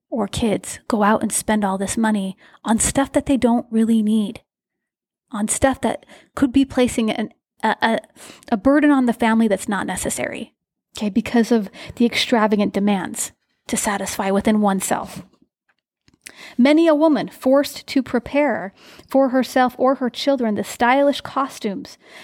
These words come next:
demanded by fashion is doomed to ceaseless drudgery. Let me break that one down for you.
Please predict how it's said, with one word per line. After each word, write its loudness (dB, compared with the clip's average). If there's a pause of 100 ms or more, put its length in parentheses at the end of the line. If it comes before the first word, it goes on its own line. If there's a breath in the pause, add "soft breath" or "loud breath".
(140 loud breath)
demanded 4
by 0
fashion -6 (500 soft breath)
is 0
doomed 4 (300 soft breath)
to 0
ceaseless -2 (100)
drudgery. -6 (420)
Let -4
me 0
break -4
that -2
one -10
down -12
for -12
you. -14